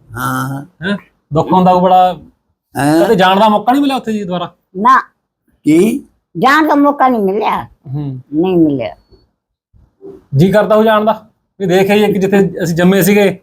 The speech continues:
Speaker 3: ਹਾਂ, ਐਂ ਤਾਂ ਹੁਣ ਫਿਰ ਕੱਢਦਾ ਹੀ ਹੈ ਵੀ ਹੁਣ ਜਾਈਏ
Speaker 2: ਹਾਂ।
Speaker 3: ਕਿੱਥੇ।
Speaker 2: ਜਿਵੇਂ ਹੁਣ ਖੋਲਤਾ ਸੀਗਾ, ਬਾਰਡਰ ਖੋਲਤਾ, ਜਿਵੇਂ ਕਰਤਾਰਪੁਰ ਸਾਹਿਬ
Speaker 3: ਹਾਂ।
Speaker 2: ਜਾਂਦੇ ਸੀਗੇ।
Speaker 3: ਨਹੀਂ,
Speaker 2: ਤੇ
Speaker 3: ਨਹੀਂ, ਐਂ ਨਹੀਂ
Speaker 2: ਸੋਚਿਆ ਨਹੀਂ ਕਦੇ?
Speaker 3: ਨਾ।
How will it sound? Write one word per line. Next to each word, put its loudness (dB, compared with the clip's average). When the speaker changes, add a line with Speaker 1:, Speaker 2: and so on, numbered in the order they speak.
Speaker 3:
ਹਾਂ, 2
ਐਂ 0
ਤਾਂ 0
ਹੁਣ 2
ਫਿਰ -2
ਕੱਢਦਾ 0
ਹੀ 2
ਹੈ 2
ਵੀ 2
ਹੁਣ 0
ਜਾਈਏ 4
Speaker 2:
ਹਾਂ। -6
Speaker 3:
ਕਿੱਥੇ। -10
Speaker 2:
ਜਿਵੇਂ -6
ਹੁਣ -4
ਖੋਲਤਾ 0
ਸੀਗਾ, 0
ਬਾਰਡਰ 0
ਖੋਲਤਾ, -2
ਜਿਵੇਂ -4
ਕਰਤਾਰਪੁਰ 2
ਸਾਹਿਬ 0
Speaker 3:
ਹਾਂ। -2
Speaker 2:
ਜਾਂਦੇ -2
ਸੀਗੇ। -4
Speaker 3:
ਨਹੀਂ, 4
Speaker 2:
ਤੇ 4
Speaker 3:
ਨਹੀਂ, -2
ਐਂ 2
ਨਹੀਂ -4
Speaker 2:
ਸੋਚਿਆ -2
ਨਹੀਂ 2
ਕਦੇ? -4
Speaker 3:
ਨਾ। -2